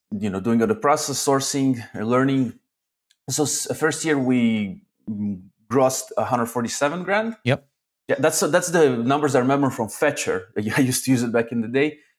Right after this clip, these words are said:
Speaker 1: So
Speaker 2: Yep.
Speaker 1: it might, uh, you know, be a, dit-, a bit different on the, you know, Seller Central itself, but I think it's not too much. And second year was a bit better. We did three hundred twenty-three grand, and I think margin was nineteen percent.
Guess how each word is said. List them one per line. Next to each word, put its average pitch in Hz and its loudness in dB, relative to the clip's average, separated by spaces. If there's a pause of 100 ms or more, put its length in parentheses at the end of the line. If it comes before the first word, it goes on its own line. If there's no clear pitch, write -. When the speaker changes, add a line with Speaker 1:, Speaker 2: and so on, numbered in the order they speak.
(120)
Speaker 1:
So 120 4
Speaker 2:
Yep. 135 4
Speaker 1:
it - -2
might, 123 2
uh, 95 2
you 101 -8
know, 98 -4
be 113 0
a, 117 2
dit-, 131 -2 (100)
a 107 -10
bit 117 -2
different 127 -2
on 101 -2
the, 92 0 (380)
you 92 -20
know, 73 -20
Seller 110 -2
Central 107 0
itself, 151 0
but 180 -6
I 180 -14
think 302 -12
it's - -14
not 117 -6
too 160 -12
much. 151 -10 (540)
And - 0
second 262 0
year 262 2
was 202 2
a 180 -4
bit 214 0
better. 147 4
We 107 -2
did 127 -2
three 156 -4
hundred 143 -2
twenty-three 135 -4
grand, 220 -2 (240)
and 240 0
I - -2
think 190 -8
margin 165 -2
was 143 0
nineteen 139 0
percent. - -12